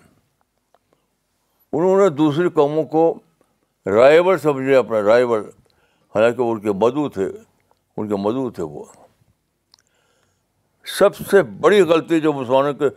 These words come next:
سارے علماء سے ہوئی ہے، سارے علماء سے، شاید اس میں کسی عالم کے ایکسیپشن نہیں ہے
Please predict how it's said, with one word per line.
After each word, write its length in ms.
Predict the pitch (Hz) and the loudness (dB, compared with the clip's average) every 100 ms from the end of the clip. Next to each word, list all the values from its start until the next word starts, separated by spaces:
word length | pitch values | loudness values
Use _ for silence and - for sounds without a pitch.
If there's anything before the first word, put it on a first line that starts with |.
| - _ | -10 _
سارے 360 | - - 170 208 | -12 2 4 6
علماء 380 | 185 165 156 151 | 6 6 4 2
سے 100 | 143 | 0
ہوئی 300 | 135 131 113 | 0 0 -2
ہے، 60 | |
سارے 260 | 107 139 147 | 0 2 4
علماء 340 | 139 127 123 110 | 4 2 0 -4
سے، 60 | 101 - _ _ - - _ | -6 -14 _ _ -20 -20 _
شاید 360 | - 165 185 185 | -2 4 6 4
اس 140 | 147 | 0
میں 100 | 147 | -8
کسی 220 | 156 156 | -6 0
عالم 280 | 127 143 135 | 0 0 -2
کے 120 | 143 123 - _ _ _ _ _ _ | -4 -4 -6 _ _ _ _ _ _
ایکسیپشن 500 | - 117 135 - 147 | -8 -4 -4 -2 -4
نہیں 180 | 123 107 | -4 -8
ہے 100 | 95 | -10